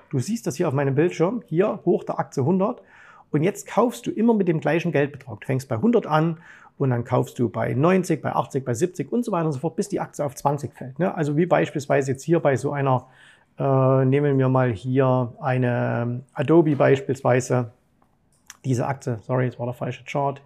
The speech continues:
Hier sind wir, äh, ist auch wieder falsch. Hier,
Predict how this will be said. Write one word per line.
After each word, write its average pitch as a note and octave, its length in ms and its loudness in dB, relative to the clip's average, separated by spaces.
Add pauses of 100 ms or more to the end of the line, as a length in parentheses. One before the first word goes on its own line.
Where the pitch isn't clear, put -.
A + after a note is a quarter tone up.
Hier C3 260 -2
sind C3 160 0
wir, B2+ 160 -2 (540)
äh, A#2+ 1200 -6
ist - 80 -16
auch C3+ 180 -4
wieder B2+ 140 -2
falsch. B2+ 640 -4
Hier, C3 640 2